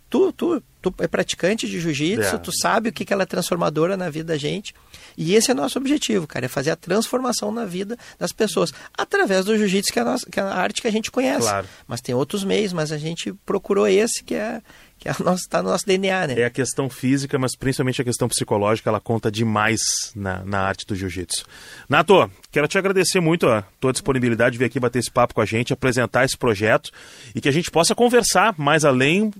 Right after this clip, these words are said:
Speaker 2: co-, comemorando o fato de o projeto ter mais espaço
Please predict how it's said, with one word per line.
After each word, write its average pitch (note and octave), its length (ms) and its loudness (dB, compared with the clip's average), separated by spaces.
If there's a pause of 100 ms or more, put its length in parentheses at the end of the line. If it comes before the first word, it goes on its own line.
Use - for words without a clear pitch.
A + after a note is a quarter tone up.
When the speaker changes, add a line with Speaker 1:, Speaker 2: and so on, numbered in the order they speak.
(100)
Speaker 2:
co-, E3 180 -6 (140)
comemorando G#3 760 6
o A#3 40 4
fato G3+ 400 4
de G3 280 2 (180)
o F#3 100 -2
projeto D#3+ 460 0 (140)
ter E3 180 4
mais D#3+ 260 2
espaço D#3 480 2